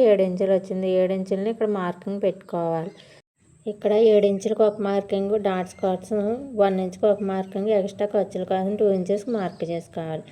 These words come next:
ఇప్పుడు షోల్డర్ మార్కింగ్ చేసుకోవాలి. ఫుల్ షోల్డర్ వచ్చేసి ఫైవ్ ఇంచెస్కి మార్క్ చేసుకోవాలి. అదే ఫైవ్ ఇంచెస్ కింద కూడా మార్క్ చేసుకోవాలి. ఇక్కడ ఒక లైన్ డ్రా చేసుకోవాలి, ఈ లైన్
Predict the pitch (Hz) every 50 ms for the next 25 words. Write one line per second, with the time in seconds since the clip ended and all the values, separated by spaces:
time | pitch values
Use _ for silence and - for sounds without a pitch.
0 | - - - - - - - - 208 - - 208 196 208 220 220 - 208 190 190
1 | 185 196 220 220 214 202 190 185 190 190 - 196 190 185 185 180 180 180 - 185
2 | 180 175 175 180 - 196 190 196 196 196 240 208 208 202 196 202 202 - - 208
3 | 208 208 - 214 208 214 254 254 - 220 202 196 190 185 180 180 202 208 208 -
4 | 220 208 196 185 175 - - 175 180 175 175 - - 180 175 170 170 170 165 165
5 | - 190 180 180 175 185 208 208 214 262 - - - - - _ _ _ _ 220
6 | 208 202 202 202 196 196 214 220 226 214 - 226 202 196 196 208 208 208 202 220
7 | 240 233 208 196 190 - 190 180 180 180 180 180 - - 170 170 175 175 180 180
8 | - 190 185 185 180 196 185 180 180 190 208 226 220 202 185 175 180 180 175 175
9 | - - - 175 175 170 175 170 165 - 196 196 196 190 190 185 185 190 196